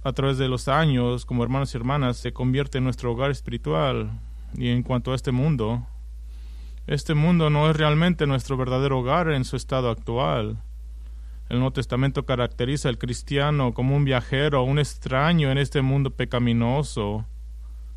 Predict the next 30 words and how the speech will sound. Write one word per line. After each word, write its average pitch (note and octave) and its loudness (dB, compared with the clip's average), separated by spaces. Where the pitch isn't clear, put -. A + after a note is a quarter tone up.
Nuestro A#2 2
verdadero A#2 6
hogar B2+ 6
es B2+ 2
un C#3 2
hogar B2 4
celestial, A#2+ 2
la B2 0
casa C3+ 2
de C3 2
nuestro B2 0
Padre, C#3 4
y C3+ 4
eventualmente C#3+ 4
cuando C3 4
los B2+ 4
nuevos C3+ 4
cielos D3 2
y C3+ 0
la B2 2
nueva C3 2
tierra C3+ 4
se C3 0
unan, C3 6
esencialmente C3 2
ese D3 2
será A#2+ 2
nuestro B2 2
verdadero G#2+ 0
hogar. G2+ -2